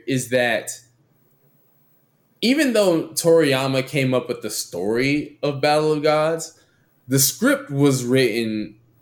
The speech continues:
m-, for the most part, by Yusuke Watanabe, right? However, uh, this was the first time that Toriyama wrote the whole screenplay for the m-, a movie. Um,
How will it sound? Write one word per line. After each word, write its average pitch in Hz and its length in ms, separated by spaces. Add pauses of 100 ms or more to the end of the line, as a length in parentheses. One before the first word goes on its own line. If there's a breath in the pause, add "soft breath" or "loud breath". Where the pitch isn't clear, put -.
(340)
m-, 127 200
for 165 140
the 170 60
most 156 260
part, 110 380
by 104 360
Yusuke 113 540
Watanabe, 90 720 (200)
right? 101 360 (680)
However, 139 720
uh, 113 440 (120)
this 147 400
was 175 180
the 139 120
first 160 400
time 135 560
that 117 440 (460)
Toriyama 127 760
wrote 120 360
the 113 80
whole 131 760
screenplay 110 840 (440)
for 107 320
the 95 120
m-, 90 180
a 95 140
movie. 90 480 (500 soft breath)
Um, 98 580